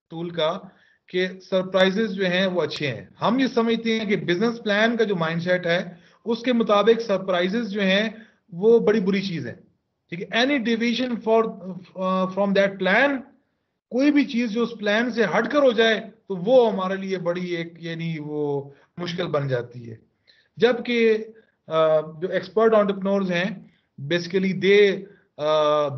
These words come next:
breathe in surprises, they live in surprises, they enjoy surprises, बल्कि उनकी सारी जिंदगी सरप्राइजेज में गुजरती है, ठीक है? So expert entrepreneurs, they invite the surprise factor, they invite, यानी they enjoy,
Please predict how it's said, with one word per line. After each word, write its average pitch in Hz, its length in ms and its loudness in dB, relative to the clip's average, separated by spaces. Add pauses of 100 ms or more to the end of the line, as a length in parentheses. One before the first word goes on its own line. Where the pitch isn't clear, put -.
(120)
breathe 202 260 2
in 226 240 0
surprises, 190 800 0
they 185 100 2 (220)
live 208 360 2
in 190 200 -2
surprises, 185 640 0 (540)
they 180 220 0
enjoy 190 280 2
surprises, 196 600 -2
बल्कि 208 300 0
उनकी 226 180 -2
सारी 214 300 0
जिंदगी 226 400 -2
सरप्राइजेज 143 540 -2
में 131 240 -6
गुजरती 120 540 -10
है, 107 100 -8
ठीक 160 180 -12
है? 247 160 -16 (680)
So 190 120 -4
expert 190 400 2
entrepreneurs, 220 640 2
they 208 200 -2
invite 170 320 0
the 190 100 0 (100)
surprise 175 400 0
factor, 202 320 0 (960)
they 180 120 -4
invite, 175 480 0
यानी 226 180 -2
they 226 240 -2
enjoy, 208 480 4